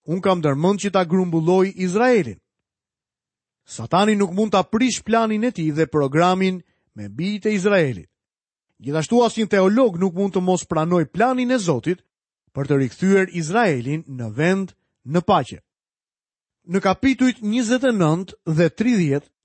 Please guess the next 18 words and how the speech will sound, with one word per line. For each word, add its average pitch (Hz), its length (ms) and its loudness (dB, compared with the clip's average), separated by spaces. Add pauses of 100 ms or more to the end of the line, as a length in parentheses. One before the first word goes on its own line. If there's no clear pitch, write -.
do 156 180 -2
të 151 100 0
shohim 220 380 2
profecin 185 640 0
kundër 196 460 0
Egjiptit 180 680 -4 (100)
dhe 156 200 0
vajtimin 220 760 -2
për 220 160 4
Egjiptin. 151 420 -6 (840)
Shumë 233 340 0
komentator 226 720 2
konservator 214 880 0 (640)
mendojnë 147 480 0
se 214 140 0
profecit 180 640 0
që 214 160 -2
kanë 180 260 0